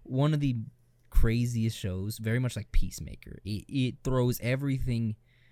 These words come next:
you know about superheroes and everything and flips it three hundred sixty, one eighty, seven twenty,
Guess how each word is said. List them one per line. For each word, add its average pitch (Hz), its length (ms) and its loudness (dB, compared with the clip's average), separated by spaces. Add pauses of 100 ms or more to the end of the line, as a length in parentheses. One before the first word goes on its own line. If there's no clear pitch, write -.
(160)
you 101 220 -4
know 92 580 -6
about 87 300 -10
superheroes 98 680 -6
and 87 80 -10
everything 85 300 -12
and 85 140 -12
flips - 320 -10
it 78 160 -14 (420)
three 101 220 -6
hundred 92 240 -8
sixty, 92 560 -8
one 92 260 -6
eighty, 87 320 -8
seven 90 260 -8
twenty, 87 540 -8